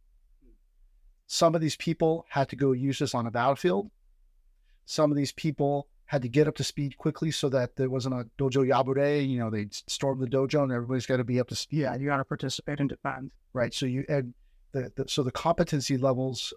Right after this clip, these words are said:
Speaker 1: of people of the past are much higher than they are today. The, the ability of the student to learn was ideally better in the old days. But see, that remains to be seen.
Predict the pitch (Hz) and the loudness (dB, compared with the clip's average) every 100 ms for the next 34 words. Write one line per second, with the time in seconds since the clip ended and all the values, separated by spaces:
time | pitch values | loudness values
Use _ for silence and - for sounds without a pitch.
0 | - 139 - 160 147 127 110 117 147 147 | -6 -6 -2 -2 2 0 0 -2 0 2
1 | 135 117 113 113 - - 151 151 123 107 | 0 -2 -2 -4 -6 0 4 4 4 -4
2 | 107 98 101 113 113 98 - _ _ _ | -6 -8 -8 -4 -4 -4 -12 _ _ _
3 | _ _ _ _ _ _ _ _ _ 143 | _ _ _ _ _ _ _ _ _ 0
4 | 131 120 117 - _ 123 135 123 110 - | 2 2 0 -4 _ 2 4 4 2 -2
5 | - 110 156 156 170 143 123 - 160 151 | -4 0 2 2 0 0 -2 -4 -2 0
6 | 151 - 135 123 143 156 170 - _ _ | -2 -2 0 0 0 0 -2 -4 _ _
7 | 127 117 - _ - _ _ _ _ _ | -12 -12 -12 _ -20 _ _ _ _ _
8 | _ - 160 123 165 180 151 123 120 _ | _ -2 0 2 4 4 4 0 -6 _
9 | _ 139 135 135 123 127 120 147 160 110 | _ 4 4 4 0 0 0 0 0 -4
10 | - - - _ - - _ _ _ _ | -6 -12 -14 _ -20 -20 _ _ _ _
11 | - 160 214 196 180 180 185 196 - 156 | -8 -2 4 4 4 0 0 0 -2 -4
12 | 139 - 226 175 - | -2 0 0 0 -8